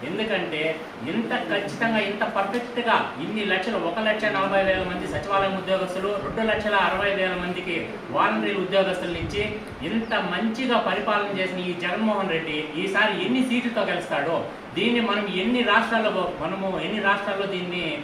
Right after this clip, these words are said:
మనం ఆమ-, ఇది, ఆ, అమలుపరచాలా అనే ప్రతి దేశం మొత్తము మన ఆంధ్ర రాష్ట్రాన్ని చూస్తా ఉంది. ప్రజలైతే ఖచ్చితంగా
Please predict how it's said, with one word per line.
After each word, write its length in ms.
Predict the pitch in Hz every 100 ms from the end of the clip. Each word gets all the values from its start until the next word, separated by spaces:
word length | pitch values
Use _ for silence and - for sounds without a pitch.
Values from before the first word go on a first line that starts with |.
| - - 147
మనం 160 | 160
ఆమ-, 320 | 156 196 202
ఇది, 400 | 175 202 175 151 147
ఆ, 360 | 143 135 131 127 120 - - - - - 127
అమలుపరచాలా 840 | 196 233 208 190 175 165 185 - - -
అనే 500 | 120 180 190 180 160 - -
ప్రతి 240 | 160 165 214
దేశం 400 | 175 202 220 214
మొత్తము 400 | 190 190 226 254
మన 400 | 214 180 175 156
ఆంధ్ర 240 | 151 208 208
రాష్ట్రాన్ని 360 | 180 - 170 151 135
చూస్తా 200 | 190 190
ఉంది. 340 | 170 160 190 202 - - - 117 123
ప్రజలైతే 760 | 151 208 208 208 202 220 220 - - -
ఖచ్చితంగా 920 | 170 - 220 214 202 208 220 - -